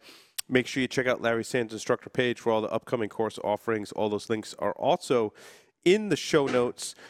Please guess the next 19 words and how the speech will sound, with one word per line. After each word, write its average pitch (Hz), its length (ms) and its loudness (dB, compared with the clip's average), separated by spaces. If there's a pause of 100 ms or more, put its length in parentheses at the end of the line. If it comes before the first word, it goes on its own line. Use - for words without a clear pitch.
(140)
Sign 180 560 4
the 135 160 0
petition 190 560 0
for - 200 0
E 156 140 6
F - 140 0
F 139 320 2 (100)
to - 140 -4
stand 131 320 0
up 131 100 0
for - 80 -8
stronger 120 320 0
security 120 640 0 (440)
in 135 140 4
the 120 80 2
show 123 240 2
notes 113 220 -2
as 104 100 -10
well. 110 340 4